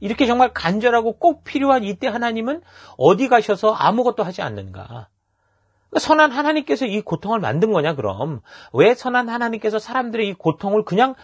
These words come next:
두고만 보시느냐? 그러니까 환란의 때에 하나님은, 어, 도움을 주시는 데 있어서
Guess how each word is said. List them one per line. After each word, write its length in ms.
두고만 400
보시느냐? 880
그러니까 120
환란의 480
때에 320
하나님은, 640
어, 380
도움을 480
주시는 320
데 80
있어서 640